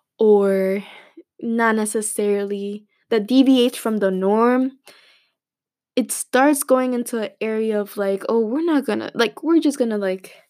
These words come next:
push this under the rug. Like, we're not gonna talk about this whatsoever." And then I feel like that just starts problems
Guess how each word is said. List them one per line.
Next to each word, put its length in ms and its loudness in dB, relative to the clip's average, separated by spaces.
push 240 -4
this 300 -2
under 280 2
the 200 2
rug. 300 0
Like, 240 2
we're 160 4
not 180 4
gonna 220 2
talk 320 -2
about 380 -6
this 260 -6
whatsoever." 640 -4
And 220 -2
then 380 4
I 80 -2
feel 180 0
like 200 2
that 180 2
just 260 0
starts 960 -6
problems 1200 2